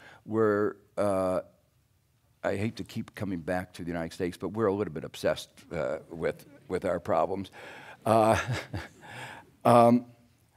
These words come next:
one can't help but reflect on the closed-mindedness of our current administration, of not looking around. You know, if you think you're number one and you think that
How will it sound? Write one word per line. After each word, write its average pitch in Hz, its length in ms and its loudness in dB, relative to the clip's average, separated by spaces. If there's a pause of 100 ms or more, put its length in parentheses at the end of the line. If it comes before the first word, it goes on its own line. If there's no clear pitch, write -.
(340)
one 143 180 4
can't 160 280 4
help 123 340 4 (520)
but 110 840 4
reflect 120 580 4 (160)
on 113 680 0 (400)
the 117 100 -4
closed-mindedness 117 1400 0 (680)
of 104 180 2
our 98 160 2
current 104 420 -2
administration, 85 840 -6 (580)
of 95 120 -4
not 135 320 2
looking 104 300 -4
around. 87 580 -4 (360)
You 120 80 0
know, 131 120 2
if 127 180 2
you 131 100 0
think 220 380 0
you're 131 160 6
number 123 380 4
one 113 480 2
and 104 140 0
you 110 100 -2
think 165 520 0 (360)
that - 160 0